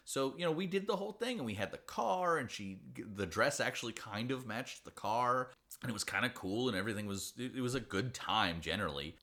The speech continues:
And that day was the first time I ever had major allergies. And when we came out to go grab the car and whatnot, the entire car was covered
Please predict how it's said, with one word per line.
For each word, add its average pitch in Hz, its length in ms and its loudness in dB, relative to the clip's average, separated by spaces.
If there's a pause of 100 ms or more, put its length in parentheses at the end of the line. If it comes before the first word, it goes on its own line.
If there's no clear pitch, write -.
And 120 500 4 (180)
that 113 440 4
day 95 600 2 (180)
was 98 320 0 (140)
the 107 100 -4
first - 420 -4
time 117 380 -4
I 95 120 -2
ever 92 360 -2 (160)
had 85 580 2
major 90 800 0
allergies. 80 800 -2
And 92 100 -6
when 92 140 -2
we 95 100 -2
came 127 420 -6 (120)
out 95 320 2 (180)
to 95 420 -4 (100)
go 107 140 4
grab 90 320 4
the 85 60 -6
car 87 260 2
and 87 80 0
whatnot, 107 500 -2
the 104 260 0
entire 110 500 4
car 95 640 2
was 92 200 -2
covered 92 680 0